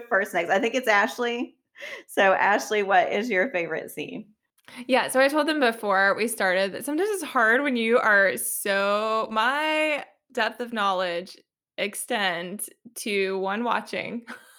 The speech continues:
Speaker 2: <laughs> So it is very tough. I just wanna say at this moment, as we move forward and talk about favorites, that this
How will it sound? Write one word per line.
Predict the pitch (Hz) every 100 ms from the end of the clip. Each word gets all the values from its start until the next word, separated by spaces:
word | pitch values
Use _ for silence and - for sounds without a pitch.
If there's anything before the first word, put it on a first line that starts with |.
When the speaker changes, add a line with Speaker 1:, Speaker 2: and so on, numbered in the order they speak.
| -
Speaker 2:
<laughs> | 381 370 - - 392 453 466 427
So | - 294
it | 302
is | 294
very | 311 349
tough. | 392 427 285 202 247 -
I | - 220 214
just | 233 247
wanna | 226
say | 247 220 208
at | 175 208
this | 240 -
moment, | 202 202 196 247
as | 226
we | 226
move | 202 214 233
forward | 208 202
and | 202
talk | 240
about | 226 196 - _
favorites, | 294 285 226 190 -
that | - - -
this | 240 320 -